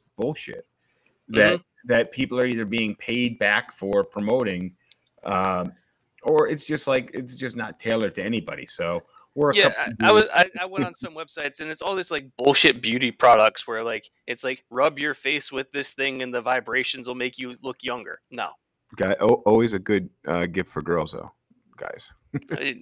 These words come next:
Speaker 2: if you're gonna get some, a, a girl something that vibrates, like, cut out the middleman, man. Don't pretend that it's going on her face.
Speaker 1: <laughs> Uh, so look, so I've got, uh, I got the Vidbox video conversion,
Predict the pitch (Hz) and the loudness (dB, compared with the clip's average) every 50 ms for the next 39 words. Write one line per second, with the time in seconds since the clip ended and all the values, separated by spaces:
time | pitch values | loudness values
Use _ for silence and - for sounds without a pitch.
0 | - 123 - 151 139 - - 151 165 196 185 165 147 165 165 160 - - 165 151 | -16 -14 -12 -10 -6 -6 0 4 4 6 6 6 8 6 6 6 6 4 2 2
1 | 143 147 147 - 147 139 120 - - 127 123 127 131 135 127 - - 127 117 117 | 4 2 2 4 4 2 2 0 -2 -2 0 2 4 4 4 2 0 -2 -4 -4
2 | 113 117 113 110 104 104 107 110 110 110 104 98 95 - - - 104 98 95 - | -2 -2 -2 0 2 2 4 4 4 2 2 0 0 0 -2 -2 -2 -2 -2 -4
3 | - _ - - 127 123 123 120 - - 98 98 107 101 98 92 92 90 87 90 | -8 _ -2 2 4 6 6 6 4 2 -4 -4 -2 -2 -2 -4 -4 -8 -8 -6
4 | 92 92 92 92 92 104 110 113 - 123 - 127 123 117 113 107 104 104 - 120 | -6 -8 -8 -6 -4 -4 -4 -4 -6 -4 -2 -2 -2 -2 -4 -6 -8 -6 -4 -2
5 | 110 104 104 95 95 92 90 - - 104 92 87 - - - - - - - _ | -2 -2 -2 -4 -4 -4 -6 -2 -2 0 0 2 2 0 0 -2 -6 -12 -18 _
6 | - 113 - _ 120 113 - - 107 - _ _ - - - - - - - - | -10 -10 -8 _ -10 -12 -10 -14 -16 -16 _ _ -20 -20 -20 -20 -20 -14 -2 2
7 | 117 123 127 117 - 147 151 165 151 - - - _ _ _ _ _ _ _ - | 4 4 4 4 2 2 4 6 4 4 2 -4 _ _ _ _ _ _ _ -4
8 | - 120 117 117 117 - - 104 117 131 139 139 - 139 127 120 123 123 - _ | 0 2 2 2 2 -2 -4 -4 -4 -4 -6 -4 -6 -4 -4 -2 -4 -6 -8 _
9 | - 104 101 98 101 - 113 117 123 117 117 - 104 101 101 101 101 117 127 135 | -12 -10 -8 -8 -8 -10 -8 -6 -6 -6 -6 -6 -8 -10 -10 -8 -6 -6 -6 -6
10 | 135 127 139 127 120 120 127 - - - - - 98 95 95 104 104 104 110 107 | -6 -4 -4 -2 -2 -2 -4 -6 -8 -14 -20 -18 -18 -14 -10 -8 -6 -6 -6 -4
11 | 104 101 101 101 101 - - - 90 85 76 85 87 85 85 90 85 - - | -4 -2 -4 -4 -4 -6 -12 -16 -16 -16 -14 -12 -12 -10 -10 -10 -12 -14 -18